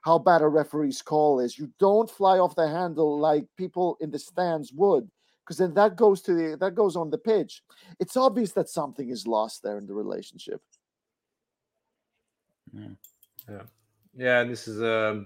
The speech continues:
Speaker 3: comment along the lines of what we're saying now from Greek Calcio. "I don't envy the next guy that has to come in and clean things up.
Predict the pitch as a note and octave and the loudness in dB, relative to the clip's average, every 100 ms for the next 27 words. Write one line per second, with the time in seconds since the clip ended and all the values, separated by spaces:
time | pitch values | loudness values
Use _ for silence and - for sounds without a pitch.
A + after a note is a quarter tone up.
0 | - - A#2+ A2 G#2+ A#2 A#2 A2 A2+ A2 | -10 -6 -4 -4 -6 -6 -6 -4 -4 -4
1 | G#2 G#2 - A2 G#2 G#2+ - G#2+ G#2 G#2 | -6 -10 -8 -6 -4 -6 -4 -6 -4 -4
2 | G#2+ A2 - G#2+ G2+ G2+ _ _ A#2+ G#2 | -4 -4 -10 -12 -12 -16 _ _ -8 -6
3 | - A2 G#2+ A#2+ G#2+ G#2+ G#2+ _ - - | 0 -2 0 -2 0 0 -4 _ -20 -20
4 | - _ _ - A#2+ C3 B2+ A#2+ B2 A#2 | -20 _ _ -6 0 2 2 0 0 0
5 | B2 A2 B2 A2+ A2 A#2 - - A#2+ A2+ | -2 -2 2 2 2 -4 -8 -6 -4 -2
6 | A2 G#2+ - A#2+ A2 - C3+ A#2+ A#2 A#2 | -2 -4 -4 -2 -2 -4 0 4 4 4